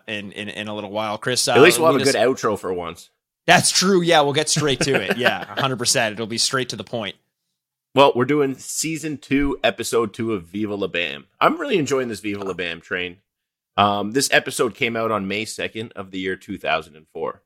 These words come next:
Speaker 1: Okay.
Speaker 2: It was a really sad day for us Canadians and Scottish people because the legendary, legendary John McKenzie, the Scottish-Canadian bagpiper and pipe major, died
Speaker 1: Uh-huh.
Speaker 2: at the age of eighty-three.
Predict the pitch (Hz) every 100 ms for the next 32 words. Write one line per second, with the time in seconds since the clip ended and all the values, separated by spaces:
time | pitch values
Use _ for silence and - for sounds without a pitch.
0 | _ _ _ 113 127 151 - _ _ -
1 | 120 131 139 120 107 110 95 101 90 87
2 | _ 92 87 - 98 87 87 90 87 90
3 | _ _ _ _ _ _ _ - 101 -
4 | 90 87 87 - 90 82 90 101 _ _
5 | _ _ _ _ - 98 107 95 87 -
6 | _ 113 101 98 120 113 92 87 69 65
7 | - _ _ _ _ _ _ _ _ _
8 | _ _ 98 98 90 80 78 50 57 -
9 | _ _ _ _ _ _ _ 101 113 113
10 | 107 - 104 95 69 - _ _ _ 104
11 | 101 104 - 98 98 98 95 92 92 92
12 | - 87 85 87 82 - 90 82 80 78
13 | 80 78 78 80 78 123 120 135 95 87
14 | 87 82 80 78 78 69 71